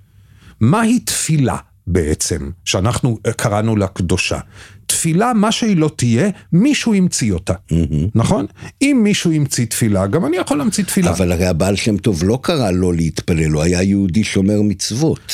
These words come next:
Speaker 1: מצד שני, הוא גם היה אחד, ולא סתם הנין שלו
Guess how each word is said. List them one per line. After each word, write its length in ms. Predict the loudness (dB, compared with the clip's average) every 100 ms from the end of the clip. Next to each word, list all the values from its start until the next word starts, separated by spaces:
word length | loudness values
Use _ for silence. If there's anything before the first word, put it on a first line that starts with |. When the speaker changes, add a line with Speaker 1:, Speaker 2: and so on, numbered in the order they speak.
| -2
Speaker 1:
מצד 300 | -2 -2 -2
שני, 300 | -2 0 0
הוא 120 | 0
גם 180 | 0 0
היה 260 | 0 0 0
אחד, 340 | -2 0 0 -2 -4 -12 -20 -20 _ _ _ _ _ -6
ולא 360 | 0 2 2 0
סתם 520 | -2 -2 -2 0 -2 -4 -4
הנין 480 | 0 2 2 2 0
שלו 520 | 0 0 2 0